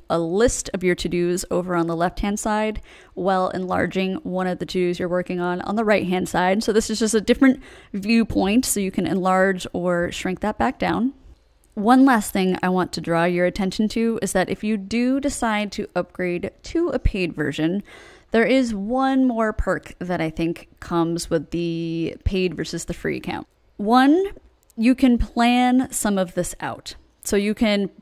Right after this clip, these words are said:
basically map out on your own calendar when you want to work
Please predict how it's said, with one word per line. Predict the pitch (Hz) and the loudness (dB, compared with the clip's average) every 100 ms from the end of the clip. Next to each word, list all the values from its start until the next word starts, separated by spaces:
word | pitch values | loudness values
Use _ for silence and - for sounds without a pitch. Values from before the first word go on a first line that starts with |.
| - | 0
basically | 233 403 294 - 214 190 - | 2 4 2 2 2 2 0
map | 202 208 262 269 | -2 0 0 4
out | 262 233 | 8 8
on | - 196 | 8 4
your | 185 - | 2 2
own | 208 220 220 | 2 2 0
calendar | - 233 226 185 - 156 175 - - | 0 -2 0 0 0 0 -2 -10 -12
when | - 185 220 247 247 254 - | -6 4 4 6 6 4 2
you | 220 | -2
want | 208 196 | 0 0
to | 185 | 0
work | 170 185 - | 0 -2 -4